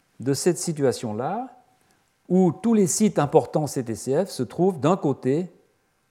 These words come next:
de cette Z R S. Et en fait, si l'on compare les deux LOCI, euh, regardez simplement ici ces, euh, blocs verts. Vous avez en haut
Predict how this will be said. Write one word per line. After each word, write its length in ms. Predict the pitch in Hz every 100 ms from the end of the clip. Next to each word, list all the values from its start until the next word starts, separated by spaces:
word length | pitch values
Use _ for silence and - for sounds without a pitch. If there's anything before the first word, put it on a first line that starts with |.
| _ _ _ _
de 140 | 101 113
cette 320 | - 147 120
Z 80 | 117
R 220 | 104 95
S. 160 | 90 139
Et 20 |
en 80 | 143
fait, 200 | 214 208
si 120 | 185
l'on 100 | 151
compare 640 | 151 143 190 202 110 - _ _ _ _ _ _ _ _ _ 117
les 100 | 117
deux 160 | 160
LOCI, 640 | 143 123 - 190 240 240 185 _ _ _ _ _ _ _ _ -
euh, 180 | 104 101 - - _ -
regardez 420 | 139 139 131 143
simplement 520 | 139 139 151 139 135
ici 420 | 117 - 151 127 85 _ _ _ - - - 180
ces, 540 | 147 - 120 113 113 _ _ _ 117
euh, 120 | 101
blocs 420 | 98 131 123 -
verts. 480 | 104 104 190 214 123
Vous 160 | 117
avez 220 | 123 127 127
en 220 | - 143 131
haut 260 | 147 135